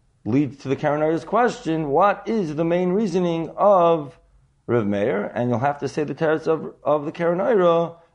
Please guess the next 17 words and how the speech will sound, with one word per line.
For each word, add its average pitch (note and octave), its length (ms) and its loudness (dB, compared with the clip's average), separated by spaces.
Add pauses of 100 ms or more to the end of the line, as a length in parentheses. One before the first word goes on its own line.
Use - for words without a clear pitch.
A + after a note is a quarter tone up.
that D3+ 100 0
Rav D3+ 160 2
Meir's F3 360 0
ikar F#3 300 0
reason D#3+ 340 2
is E3 340 2
Mishtameres C#3 540 0
L'Bi A#2+ 220 0
Psula, D#3+ 600 -2 (560)
and A#2+ 160 0
the B2 60 0
entire E3 340 -2
Kal F3+ 180 -8
V'chomer F3+ 520 0
is C3+ 120 -2
just D3+ 440 2
L'Divreiim C3 920 0